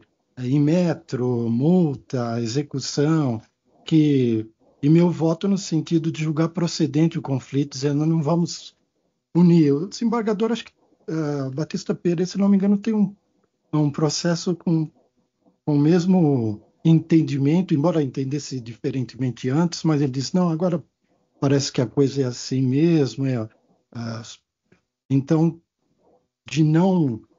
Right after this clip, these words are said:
ah, aplicar o princípio da prevenção e, ah, n-, não unir a, essa garantia, né, que é oferecida para fins da execução,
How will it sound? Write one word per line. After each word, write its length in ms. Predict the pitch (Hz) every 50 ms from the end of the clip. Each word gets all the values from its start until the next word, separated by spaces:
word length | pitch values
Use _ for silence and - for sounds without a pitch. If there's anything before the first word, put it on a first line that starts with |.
| _ _ _ _ -
ah, 500 | 127 123 123 120 123 123 123 123 139 139
aplicar 520 | 143 143 - 151 143 - - - 151 147
o 80 | 135 -
princípio 880 | - 131 127 123 - - - 123 110 - 131 120 117 110 104 107 104 101 107 _ _ _ _ _ _ -
da 200 | 120 135 123 -
prevenção 1000 | - - 139 131 113 113 123 117 113 110 - - 139 131 139 151 156 165 170 170
e, 380 | 165 156 143 135 117 104 - - _ _ _ _ _ -
ah, 100 | 120 117
n-, 240 | 117 120 123 127 - -
não 340 | 135 127 151 175 180 175 156
unir 400 | 135 131 139 151 160 160 139 123
a, 340 | 113 104 98 98 98 101 - _ _ _ _ _ _ _ _ _ _ - 156 160 - _ _ _ _ _ _ _ _ _ _ _ -
essa 240 | 139 139 - - 143
garantia, 720 | 135 127 143 135 135 127 123 120 - - 165 175 185 135 127
né, 200 | 131 151 180 -
que 140 | - -
é 40 | 131
oferecida 920 | 127 123 113 113 - 139 131 123 117 110 - - - 151 170 165 156 143
para 220 | - - 131 127 123
fins 380 | - - - 147 147 143 123
da 120 | 139 139 135
execução, 800 | 123 113 - 135 123 - 120 104 - - 143 143 151 165 165